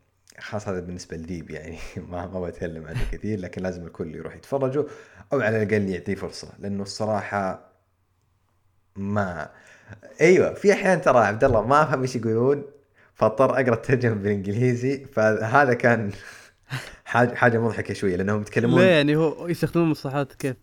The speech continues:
Speaker 1: آه،
Speaker 2: قديمة،
Speaker 1: أيوة،
Speaker 2: بدوية
Speaker 1: أيوة، لا، لا،
Speaker 2: ولا كيف؟
Speaker 1: بدوية، بدوية، يعني، بدوية، بدوية. هم
Speaker 2: هو لما أشوفها، يعني، مخلينا في ألف تسعمية وستاشر
Speaker 1: مم،
Speaker 2: القصة.
Speaker 1: مم، مم. هو
Speaker 2: إيه.
Speaker 1: عصر عهد الدولة العثمانية طبعًا، في ال-، في أحد البادية بين الأردن و-،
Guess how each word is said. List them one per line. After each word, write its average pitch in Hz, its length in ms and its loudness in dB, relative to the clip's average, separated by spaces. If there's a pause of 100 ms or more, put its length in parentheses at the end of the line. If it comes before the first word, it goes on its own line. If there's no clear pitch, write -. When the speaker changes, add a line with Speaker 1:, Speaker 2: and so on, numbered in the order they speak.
(140)
Speaker 1:
آه، 104 360 6
Speaker 2:
قديمة، 135 220 2
Speaker 1:
أيوة، 131 60 -2
Speaker 2:
بدوية 120 460 6
Speaker 1:
أيوة، 127 60 2
لا، 127 60 2
لا، 113 80 4
Speaker 2:
ولا 104 100 2
كيف؟ 98 120 -2
Speaker 1:
بدوية، 107 240 2
بدوية، 90 360 -4
يعني، 73 260 -14
بدوية، 90 280 -10
بدوية. 80 260 -12
هم 95 140 -10
Speaker 2:
هو 160 300 -2
لما 175 200 2
أشوفها، 156 580 2
يعني، 123 420 -6 (120)
مخلينا 160 420 0
في - 140 -4
ألف 156 140 -4
تسعمية 147 380 -2
وستاشر 135 680 -6
Speaker 1:
مم، 98 80 -8
Speaker 2:
القصة. - 320 -10
Speaker 1:
مم، 87 260 -14 (160)
مم. 76 80 -18 (280)
هو 92 340 -8
Speaker 2:
إيه. 135 220 -6 (160)
Speaker 1:
عصر 92 500 -8
عهد 87 480 -8
الدولة 85 300 -10
العثمانية 87 520 -8
طبعًا، 95 420 -4 (420)
في 92 240 -6
ال-، 87 200 -8
في 98 220 -6
أحد 95 220 -4
البادية 92 460 -2
بين 85 260 -8
الأردن 80 520 -10 (160)
و-، 78 400 -14